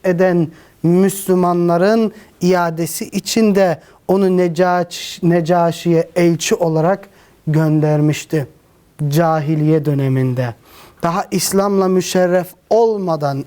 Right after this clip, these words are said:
önce Amr İbnül As. Peki onun İslam'la şereflenişi, Mekke'nin, e, şereflenişi ne zaman gerçekleşti?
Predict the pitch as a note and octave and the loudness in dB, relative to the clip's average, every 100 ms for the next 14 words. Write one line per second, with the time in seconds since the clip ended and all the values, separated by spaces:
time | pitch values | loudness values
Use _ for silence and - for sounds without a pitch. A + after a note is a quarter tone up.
0 | - D#3+ D3 C#3+ D3 D#3+ D3 C#3 - D#3 | -2 0 0 0 0 0 -2 -6 -4 -2
1 | D3 C3+ C3 C3 - _ _ - - - | -2 -4 -6 -8 -12 _ _ -20 -20 -20
2 | - - - _ _ _ _ A3+ A#3+ B3+ | -20 -20 -20 _ _ _ _ -4 -2 -2
3 | - G#3 A3+ B3+ B3 G#3+ - A#3 B3+ B3 | -2 -2 0 0 -2 -6 -4 0 0 0
4 | A3+ - A3+ A3+ - G#3+ G#3+ G#3+ G3+ - | -2 0 0 0 0 0 2 2 0 2
5 | A#3+ A#3 E3+ F3+ F#3+ G3+ G#3+ G#3 G#3+ G#3 | 2 2 0 0 2 2 0 -2 0 2
6 | G#3 G#3 G3 G3 F#3+ F3+ F#3 F3 G3+ G3+ | 2 0 2 2 4 4 2 -2 0 0
7 | F3 G3+ G3+ F3+ F#3 F#3+ F#3+ F3 E3 D3+ | 0 0 0 2 2 2 0 0 0 0
8 | C#3 D#3+ D#3 - D3+ - D3+ - G#3+ A3+ | 0 0 -2 -4 -4 -2 -2 0 2 2